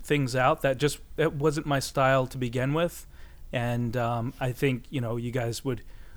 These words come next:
would, uh, wean me off of that very quickly if it were my style. Um,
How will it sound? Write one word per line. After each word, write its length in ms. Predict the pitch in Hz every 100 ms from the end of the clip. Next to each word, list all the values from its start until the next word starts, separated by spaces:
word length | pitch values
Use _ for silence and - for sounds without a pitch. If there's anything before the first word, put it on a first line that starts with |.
| -
would, 260 | - 113 - 127
uh, 220 | 113 110
wean 280 | 127 139 131
me 140 | 123
off 220 | 123 127 127
of 60 |
that 160 | 117 113
very 200 | 123 117
quickly 420 | - 143 131 123
if 120 | 110
it 180 | 135 139
were 180 | 123 147
my 160 | 131 117
style. 460 | - 127 117 113 - - - - - 117
Um, 540 | 117 120 117 120